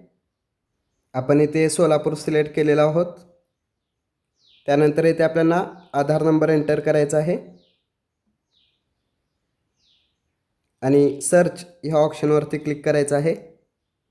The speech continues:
मित्रांनो, आपण पाहू शकता मी एंटर केलेल्या आधार कार्ड नंबरवरून चार नावं आपल्याला दिसत आहेत.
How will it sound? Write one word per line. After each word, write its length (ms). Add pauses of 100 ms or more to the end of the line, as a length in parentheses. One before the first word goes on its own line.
(500)
मित्रांनो, 400
आपण 240
पाहू 280
शकता 600
मी 360
एंटर 360
केलेल्या 360
आधार 240
कार्ड 240
नंबरवरून 760 (360)
चार 200
नावं 280
आपल्याला 340
दिसत 380
आहेत. 200